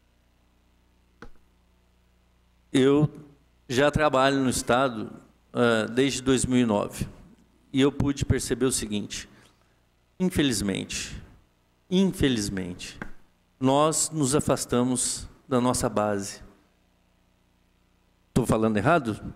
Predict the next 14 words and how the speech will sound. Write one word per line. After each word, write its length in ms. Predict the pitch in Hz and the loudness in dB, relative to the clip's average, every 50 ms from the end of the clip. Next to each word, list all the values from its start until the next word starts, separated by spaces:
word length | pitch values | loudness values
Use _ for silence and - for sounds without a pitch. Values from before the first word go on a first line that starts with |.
| - _ _ _ _ _ _ _ _ _ _ _ _ _ _ _ _ _ _ _ - | -16 _ _ _ _ _ _ _ _ _ _ _ _ _ _ _ _ _ _ _ -2
Raro 360 | - 160 185 190 190 151 143 | 2 4 4 4 4 4 4
hoje 320 | 143 160 156 139 117 - | 4 4 4 2 2 0
quem 140 | - 147 131 | 0 0 0
faz 220 | - 147 143 131 120 | 2 2 2 2 2
uma 160 | 135 127 - | 0 0 0
festa 280 | - 131 127 113 117 | 2 0 0 0 -2
junina. 480 | 117 110 117 113 110 110 107 104 104 104 - 101 - - _ _ _ - | -2 -2 0 0 0 -2 -2 -4 -6 -6 -10 -12 -14 -16 _ _ _ -4
Junina, 960 | 131 120 156 190 185 170 160 170 185 196 196 185 156 147 143 127 107 101 92 | 0 2 4 4 4 4 4 4 4 6 4 4 4 4 4 4 2 2 0
não 240 | 98 127 147 175 170 | 2 2 0 0 0
pode 380 | - 160 156 165 170 165 - | 0 2 4 4 4 2 2
ser 160 | - 160 156 | 2 2 2
julina 500 | 120 139 156 147 139 147 175 190 196 208 | 4 4 4 4 4 4 2 2 2 2
nem 220 | 202 202 202 196 180 | 2 2 4 4 4
agostina. 760 | 180 160 160 160 - - - - 147 147 151 139 120 101 | 4 4 2 2 2 0 0 2 2 2 4 2 2 0